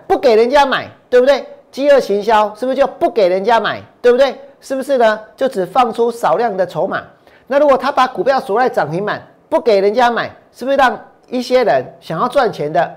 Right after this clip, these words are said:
他会心动啊？为什么？因为大家看到涨停板就会去认定说这未来还会再涨啊，对不对？就会去想象这里面有多少故事啊。那么接下来呢，在下一个交易日，再隔一天，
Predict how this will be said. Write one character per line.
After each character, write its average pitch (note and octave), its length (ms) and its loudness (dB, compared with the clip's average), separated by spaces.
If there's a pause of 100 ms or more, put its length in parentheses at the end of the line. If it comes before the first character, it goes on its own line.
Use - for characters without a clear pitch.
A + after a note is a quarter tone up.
(280)
他 A#3 120 -4
会 C4 120 4
心 B3+ 300 -6
动 A#3 160 2
啊？ F#3 240 -4 (240)
为 B3+ 140 4
什 G3 120 -4
么？ D#3+ 220 -6 (280)
因 C#4 100 -2
为 D4+ 40 2
大 C#4+ 200 2
家 C#4 280 0 (240)
看 D4+ 240 0
到 C#4+ 140 2
涨 D#3+ 240 -2
停 G3+ 140 -6
板 E3+ 180 -6 (160)
就 B3+ 120 -4
会 B3+ 100 6
去 B3+ 200 -4
认 A3+ 280 0
定 A3+ 180 -2
说 G3 320 0 (100)
这 B3 140 2
未 C4 160 2
来 G#3 80 2
还 F3+ 160 -4
会 A3+ 100 2
再 B3 120 0
涨 D#3+ 320 -2
啊， D3+ 200 -10 (120)
对 B3 100 4
不 B3 80 2
对？ C4+ 160 -2 (320)
就 C#4 120 -2
会 C#4+ 60 4
去 D4 120 -2
想 E3 340 -4
象 A3 180 -2 (200)
这 D4 100 -4
里 C4+ 80 -2
面 C#4 100 -4
有 C4 80 -2
多 C#4 220 0
少 G3+ 180 -2
故 A3+ 220 -4
事 A3 180 -6
啊。 F3 280 0 (560)
那 C#4+ 100 0
么 A#3+ 160 0 (120)
接 C#4+ 240 0
下 C4 160 4
来 F#3 160 2
呢， G3 260 -6 (160)
在 C4 320 0
下 C4 260 -2
一 B3+ 40 2
个 G#3+ 100 0
交 G#3+ 220 2
易 G#3 40 6
日， G3+ 360 -2
再 B3 160 0
隔 F3+ 220 0
一 G#3 100 2
天， F#3+ 280 0